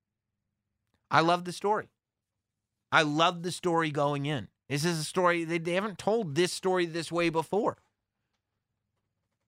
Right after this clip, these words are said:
You know, they, they usually I mean, it's a typical story.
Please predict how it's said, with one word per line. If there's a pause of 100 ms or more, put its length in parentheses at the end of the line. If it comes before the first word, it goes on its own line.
(640)
You
know,
they,
they
usually (920)
I
mean,
it's
a
typical
story.